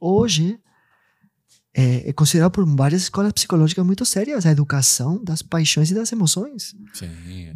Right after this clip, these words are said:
Speaker 1: Sim.
Speaker 2: claro, exatamente. A educação das paixões e das emoções, isso é um tema interessante também. É uma coisa muito séria, senão a pessoa pe-, pe-, perde a rédea de si mesmo, né?
Speaker 1: Exatamente.
Speaker 2: Isso, em todos os campos, em todos
Speaker 1: Exatamente.
Speaker 2: os campos. A
Speaker 1: Tal
Speaker 2: pessoa,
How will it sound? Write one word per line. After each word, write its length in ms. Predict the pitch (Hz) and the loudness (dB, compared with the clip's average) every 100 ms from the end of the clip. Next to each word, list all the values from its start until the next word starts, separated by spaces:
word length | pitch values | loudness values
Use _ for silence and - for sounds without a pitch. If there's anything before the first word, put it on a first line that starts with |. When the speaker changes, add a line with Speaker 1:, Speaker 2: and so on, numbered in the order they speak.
| - - | -12 -6
Speaker 1:
Sim. 160 | - | -4
Speaker 2:
claro, 240 | 113 107 107 | -2 -2 -2
exatamente. 560 | 85 110 113 98 120 - - | -4 -6 -6 -6 -6 -10 -12
A 60 | 104 | -10
educação 440 | 107 - 104 131 | -8 -6 -6 -4
das 160 | 139 123 | -6 -6
paixões 380 | - 107 - 170 | -6 -6 -6 -8
e 40 | |
das 120 | 165 | -8
emoções, 420 | 165 131 - 110 95 | -8 -8 -8 -6 -6
isso 100 | 131 | -8
é 20 | |
um 40 | |
tema 220 | 120 147 | -10 -10
interessante 520 | 147 151 117 - 117 - | -10 -8 -6 -6 -8 -12
também. 280 | 92 92 90 - _ | -14 -14 -16 -20 _
É 20 | 90 | -14
uma 80 | |
coisa 220 | - 98 92 | -8 -6 -4
muito 180 | 143 - | -4 -4
séria, 300 | 127 127 101 | -6 -6 -4
senão 220 | 127 143 | -4 -4
a 220 | - - | -6 -8
pessoa 320 | - - 170 160 | -4 -2 -4 -6
pe-, 140 | - - - | -10 -10 -6
pe-, 120 | 127 | -4
perde 320 | 120 135 147 | -2 -4 -2
a 100 | 127 | -6
rédea 380 | 107 110 110 147 | -6 -6 -6 -4
de 60 | 143 | -2
si 140 | - | -2
mesmo, 360 | 101 151 127 98 | -2 -4 -4 -4
né? 60 | |
Speaker 1:
Exatamente. 580 | 165 190 240 254 254 - _ - | -6 -6 -12 -14 -12 -12 _ -8
Speaker 2:
Isso, 280 | 107 117 139 120 | -4 -2 -4 -6
em 180 | 143 127 | -6 -6
todos 360 | 147 262 175 | -6 -8 -6
os 100 | 113 | -6
campos, 460 | - 220 170 101 90 | -4 -6 -6 -8 -8
em 60 | 117 | -4
todos 160 | 127 | -2
Speaker 1:
Exatamente. 340 | 139 160 156 120 | 0 0 -2 -2
Speaker 2:
os 160 | - - | -6 -10
campos. 140 | 156 | -6
A 20 | |
Speaker 1:
Tal 120 | 156 175 | 0 0
Speaker 2:
pessoa, 300 | 131 156 | -2 -8